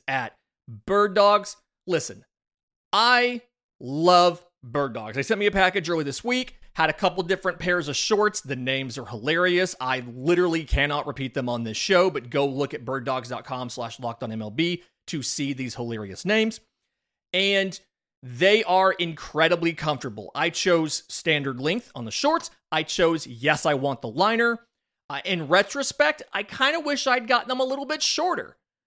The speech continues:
Uh, the, the standard length is fine, but you feel, you look and you feel so good. I just, I, I can't help, like,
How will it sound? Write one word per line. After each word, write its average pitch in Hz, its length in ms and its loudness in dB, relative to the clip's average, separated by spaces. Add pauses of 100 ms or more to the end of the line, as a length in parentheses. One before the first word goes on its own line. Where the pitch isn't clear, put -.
(140)
Uh, 139 160 -4
the, 170 140 -2 (140)
the 196 60 -2
standard 214 420 0
length 220 180 2
is 160 160 -6
fine, 269 420 0
but 220 380 4 (280)
you 170 180 0
feel, 220 380 -4
you 208 160 4
look 254 280 2
and 220 120 0
you 208 80 4
feel 214 300 -2
so 202 360 0
good. 139 460 0 (360)
I 160 160 0
just, 170 280 -4 (100)
I, 156 160 -10 (380)
I 151 100 -2
can't 208 400 -2
help, 175 420 2
like, 160 280 -6